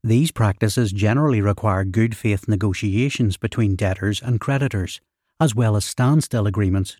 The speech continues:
to prevent creditors from engaging in opportunistic behaviour. They typically include also disclosure of obligations for debtors and, if it is affordable,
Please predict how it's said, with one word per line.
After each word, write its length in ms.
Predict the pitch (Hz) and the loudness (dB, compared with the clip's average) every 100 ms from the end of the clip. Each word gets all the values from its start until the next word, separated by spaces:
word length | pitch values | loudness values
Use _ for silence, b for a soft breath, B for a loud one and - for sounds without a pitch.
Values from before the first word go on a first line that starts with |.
| - | -6
to 80 | 110 | -2
prevent 500 | 117 98 110 151 - | 0 0 0 0 -2
creditors 540 | - 101 101 98 98 | -2 -2 0 -2 -4
from 200 | - 127 | 0 2
engaging 500 | 139 107 101 95 104 | 2 0 -2 0 2
in 100 | 110 | 0
opportunistic 840 | 117 107 110 131 107 90 - 98 | -2 -4 -2 0 0 -2 -6 -8
behaviour. 560 | - 92 123 101 95 - _ _ _ _ _ _ _ _ - | -8 -2 -2 -2 -6 -8 _ _ _ _ _ _ _ _ -4
They 100 | 98 | -2
typically 480 | - 110 120 117 | -2 -2 0 -2
include 380 | 113 117 101 110 | 0 -2 2 2
also 400 | 110 113 - 117 | 2 0 -2 -4
disclosure 640 | 101 113 - 117 127 135 147 | -2 -4 -2 0 0 0 -2
of 160 | 113 | -4
obligations 760 | 120 120 113 95 101 101 120 104 | -4 -2 0 0 -2 -2 -4 -2
for 140 | 107 | -2
debtors 480 | 95 95 110 113 - _ _ | 0 -2 -2 -6 -8 _ _
and, 360 | - 127 156 143 - | -2 2 2 0 -4
if 180 | 131 120 | -4 -2
it 80 | |
is 120 | 104 98 | -2 -4
affordable, 580 | - 123 127 117 117 | -4 0 0 0 -2